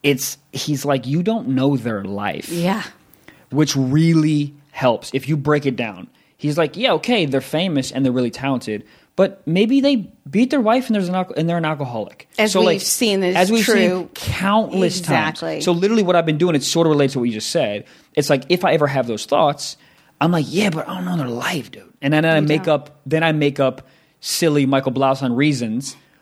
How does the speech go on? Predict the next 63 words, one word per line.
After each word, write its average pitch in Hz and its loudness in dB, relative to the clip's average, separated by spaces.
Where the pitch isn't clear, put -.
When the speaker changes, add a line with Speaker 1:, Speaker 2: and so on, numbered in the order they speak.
Speaker 1:
why 135 2
their 131 4
life 123 2
is 107 -6
horrendous. 101 -10
You 339 0
know 156 2
what 156 2
I - 2
mean? 160 2
Like, 151 2
"Oh, 175 2
he, 175 0
whatever, 160 0
he 147 0
only 165 0
can 165 -4
get 170 0
aroused 165 2
when 165 2
he 160 2
looks 165 0
at 175 0
wood," 156 0
or, 131 0
like, 143 -2
some, 220 2
some 226 0
weird 175 2
shit. 175 0
He, 180 4
like, 160 2
has 165 2
a 165 2
really 160 4
Speaker 2:
<laughs> - -
That 147 0
Speaker 1:
big 139 -6
problem, 160 2
Speaker 2:
sorta 453 2
Speaker 1:
like, 392 0
Speaker 2:
makes 277 0
Speaker 1:
in 170 4
the 165 2
Speaker 2:
sense 254 -2
in 175 2
a 160 2
Speaker 1:
forest. 190 2
Speaker 2:
weird 190 0
Speaker 1:
Yeah, 202 2
I - -2
Speaker 2:
way. 214 4
Speaker 1:
don't 156 2
know. 117 -4
You 180 0
know 208 2
what 220 2
I - 2
mean? 220 2
Like, 190 2
just 175 2
Speaker 2:
<laughs> 147 0
Speaker 1:
weird. 170 2